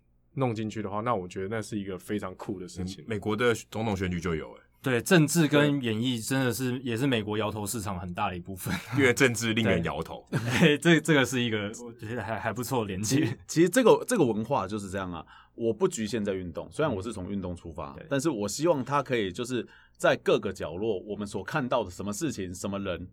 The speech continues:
Speaker 4: 我们想要留，让它变成一个我们记忆的一部分，就可以把它做成公仔。
Speaker 3: 对。
Speaker 4: 对啊，像你知道那个什么
Speaker 2: 那它永垂不朽。
Speaker 3: 对啊，是，是真的永垂不朽。
Speaker 4: 对啊，你看美国的这个摇头文化已经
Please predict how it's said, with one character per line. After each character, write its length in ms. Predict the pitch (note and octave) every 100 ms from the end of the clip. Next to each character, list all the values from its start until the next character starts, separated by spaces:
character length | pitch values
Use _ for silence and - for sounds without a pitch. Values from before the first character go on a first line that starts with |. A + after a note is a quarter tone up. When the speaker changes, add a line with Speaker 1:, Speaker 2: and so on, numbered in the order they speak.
| _
Speaker 4:
我 120 | G#2+
们 140 | A2
想 300 | G#2 A#2 G2
要 280 | A#2+ C3 G2 - - - - -
留， 240 | - B2 C3+
让 200 | F3+ C#3+
它 160 | C3+
变 220 | C#3+ D#3 A#2
成 160 | G#2+
一 100 | A2+
个 460 | A2+ G#2+ F#2+ E2+ - -
我 80 | G2+
们 140 | G#2
记 180 | G2+ C#3
忆 60 |
的 100 | A2+
一 60 | G2
部 180 | F#2+ A2
分， 240 | G2+ E2+ - - A#2
就 100 | C3+
可 80 | A2+
以 80 | G#2+
把 160 | C#2+
它 60 | F2+
做 180 | A2+ F#2
成 140 | D#2+
公 200 | E2 E2+
仔。 160 | F2 - _ _ _ -
Speaker 3:
对。 120 | G#2
Speaker 4:
对 140 | A#2
啊， 100 | G#2+
像 180 | G#2 D#3
你 80 | A2
知 60 |
道 140 | C3+ C#3
那 80 | C3
个 160 | G#2+
什 100 | F#2
么 160 | D#2 C#2
Speaker 2:
那 60 | A2
它 160 | A#2+ A2 - -
永 200 | F#2+ E2
垂 160 | - E2+
不 160 | G2+
朽。 180 | G2+ E2+ -
Speaker 3:
对 100 | -
啊， 80 | C3
是， 200 | C3+ -
是 200 | F3+ -
真 120 | D3 D#3+
的 140 | C3+
永 160 | A2+ G2+
垂 100 | B2
不 140 | A#2
朽。 80 | A2
Speaker 4:
对 60 |
啊， 20 | C3+
你 80 |
看 120 | D#3 D#3
美 140 | B2+
国 320 | B2+ C#3 D3+
的 300 | - D3 C#3 -
这 140 | - F#3
个 100 | C#3
摇 160 | B2+
头 140 | C3 C3
文 160 | A#2+
化 160 | C3+ C3+
已 100 | A2+
经 300 | G2+ C#3+